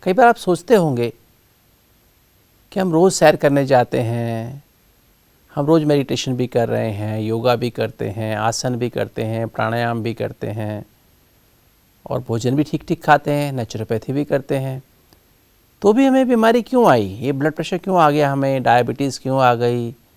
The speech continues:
हमारे इतनी गैस क्यों बन रही है पेट में, है ना?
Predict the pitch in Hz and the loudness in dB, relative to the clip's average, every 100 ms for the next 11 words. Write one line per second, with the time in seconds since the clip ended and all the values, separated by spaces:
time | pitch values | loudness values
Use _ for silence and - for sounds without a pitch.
0 | _ _ _ _ _ - 139 - - - | _ _ _ _ _ 0 2 2 0 -2
1 | 165 143 143 147 - 165 147 131 135 127 | 0 4 6 4 2 4 4 4 2 2
2 | 131 120 127 123 123 131 139 202 190 117 | 0 -4 -4 -6 -6 -8 -14 -12 -12 -12